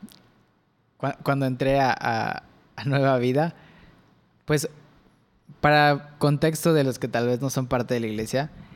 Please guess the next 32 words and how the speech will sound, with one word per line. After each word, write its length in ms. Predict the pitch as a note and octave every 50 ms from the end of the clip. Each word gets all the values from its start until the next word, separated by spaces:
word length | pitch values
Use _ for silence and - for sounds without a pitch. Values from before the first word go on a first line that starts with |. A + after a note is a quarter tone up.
| - - -
eh, 280 | - D3+ C3 B2+ B2 B2
la 80 | B2+ B2+
iglesia 440 | C3 C3 C3 C3+ C3 - D3 C#3 C3
se, 220 | - - B2 A#2 -
se 140 | - - B2
llevaba 300 | A#2+ A#2+ A#2+ B2 B2 B2+
a 40 | B2+
cabo 460 | - - A#2 A#2+ B2+ C#3 C#3 - - -
en 300 | - B2 A#2 A2 G#2 - - - - _ - _ - -
otro 360 | A#2+ A#2 - B2 B2 A#2 A2+
municipio 680 | B2 B2 B2 B2 A#2+ A#2 - C3 A#2+ - B2 A#2 A#2
de, 160 | A2+ B2 - - - - -
del 320 | C3+ - B2 B2+ B2+ A#2+
estado. 400 | A2+ - - A#2+ A2+ A#2 B2+ C#3 - _ - _ - - - - - - _ _
Este, 840 | - B2 B2 A#2+ - - - - B2+ B2 B2 A#2+ A#2+ A#2 A#2 A2+ A#2 - - - _ _ _ _ - - _
pero 440 | - D#3 D#3+ D#3+ D#3+ D#3 E3 D#3+ - - - _ _ _ _ _ _ _ _ _ _ _ _ _ _ _ _ _ _ _ _
con 160 | - C#3+ D3
el 100 | C#3 C3
paso 300 | B2 D3 D3 D3+ - F3
de 100 | D#3+ D3+
la 140 | C#3+ C#3 C3
pandemia 440 | C3+ B2+ B2+ B2+ B2+ C3 C3 C3 B2
y 60 | B2
todo, 320 | A#2+ - B2 B2 B2+ C3 C3
o 60 | B2
sea, 260 | - A#2 A#2 A2+ - - - _ _ _ - - _ _ _ _ _ _ _
por 160 | C#3+ C#3+ D3
decirlo 300 | D3+ D3 D3+ E3 E3+ E3+
así, 360 | D#3 C3 D#3+ D#3 D#3 D#3 D3
la 160 | C3 C3 B2+
iglesia 340 | B2+ B2+ C3 C3 B2+ - C#3
se 380 | - - B2 A#2+ A#2 A#2 -